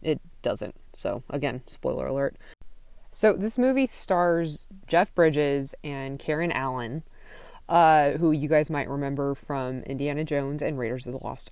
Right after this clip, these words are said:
Ark. Uh, and basically, the movie answers the question of what if E T didn't look like a long-necked pile of human feces, but he actually looked like a human,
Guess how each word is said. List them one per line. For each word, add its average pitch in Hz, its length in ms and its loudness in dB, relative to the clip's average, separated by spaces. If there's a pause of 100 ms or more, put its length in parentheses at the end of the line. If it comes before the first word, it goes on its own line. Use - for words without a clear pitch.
Ark. 139 440 0 (480)
Uh, 240 340 8
and 254 440 6
basically, 285 680 2
the 233 160 6
movie 226 540 4
answers 185 480 2
the 165 80 0
question 160 600 0
of 147 360 -2
what 165 280 4
if 262 180 2
E 185 200 2
T 156 580 2 (600)
didn't 240 360 6
look 190 320 2
like 160 460 4
a 156 460 4
long-necked 170 1040 0 (440)
pile 160 480 4
of 139 180 -2
human 156 240 0
feces, 151 500 2 (400)
but 226 480 6
he 262 160 4
actually 254 240 4
looked 254 160 6
like 240 120 2
a 240 40 4
human, 202 400 2